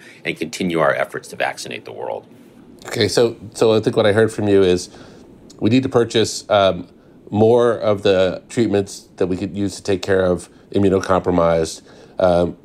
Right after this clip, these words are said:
Speaker 2: we need to purchase more covid tests, which, which we'll need to do over the summer, uh, in the fall. Um, if there's a fourth dose authorized by the F D A,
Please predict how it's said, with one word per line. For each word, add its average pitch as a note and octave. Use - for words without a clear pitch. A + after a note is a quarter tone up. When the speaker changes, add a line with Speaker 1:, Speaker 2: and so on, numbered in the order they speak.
Speaker 2:
we G2+
need G2
to G#2
purchase G2
more F#2
covid G2+
tests, F2
which, -
which F2+
we'll F#2+
need F#2
to F2
do F2
over E2+
the E2+
summer, E2+
uh, F#2
in F2+
the F2+
fall. E2+
Um, F2
if F#2+
there's G#2+
a G#2
fourth A#2
dose A#2
authorized G2
by F2+
the F2+
F F2
D G2
A, F#2